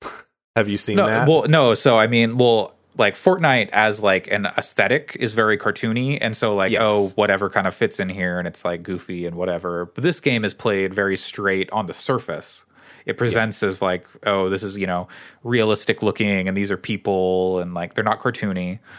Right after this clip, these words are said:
Speaker 2: And then you go into the cosmetics, and there's, like, "We put a fish on this lady's head." <laughs> And
Speaker 1: Yes. It's very funny. Um, and, uh, and I also would say that I think,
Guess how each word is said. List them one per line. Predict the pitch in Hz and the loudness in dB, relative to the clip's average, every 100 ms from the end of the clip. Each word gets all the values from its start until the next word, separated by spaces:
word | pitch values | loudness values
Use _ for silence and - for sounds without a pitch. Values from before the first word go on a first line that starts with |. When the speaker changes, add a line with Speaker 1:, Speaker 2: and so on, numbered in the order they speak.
| - - _ _ _ - | -20 -20 _ _ _ -2
Speaker 2:
And | 107 | 0
then | 107 107 | 0 0
you | |
go | 107 110 | 2 2
into | 101 | 0
the | 92 | -2
cosmetics, | 101 87 101 98 87 - | -2 -2 0 0 0 -4
and | 92 | -8
there's, | 87 | -4
like, | 104 92 - | -2 -2 -2
"We | 170 | -2
put | 139 123 | 0 0
a | |
fish | 135 208 202 | 2 2 2
on | 95 | 0
this | 87 - | 0 0
lady's | 92 87 85 | -2 -2 -2
head." | 92 85 85 92 - | -2 -2 -4 -8 -8
<laughs> | 98 | -4
And | 101 - 160 | -4 -6 -4
Speaker 1:
Yes. | 123 101 - - - - - - _ - - _ _ | 0 0 0 -4 -4 -8 -8 -14 _ -20 -20 _ _
It's | - - | -6 -4
very | 113 113 98 | 2 4 2
funny. | - 98 85 80 _ _ _ - | 0 -4 -4 -8 _ _ _ -2
Um, | 101 92 85 82 _ - | 0 0 -4 -12 _ -6
and, | 104 101 92 90 | -2 -2 -2 -2
uh, | 95 85 82 | 0 0 0
and | 107 | 0
I | 110 | 2
also | 123 131 127 | 2 0 0
would | 110 95 | 0 0
say | - 90 | 2 2
that | 87 82 | 2 0
I | 87 90 | 0 -2
think, | 110 90 | -4 -6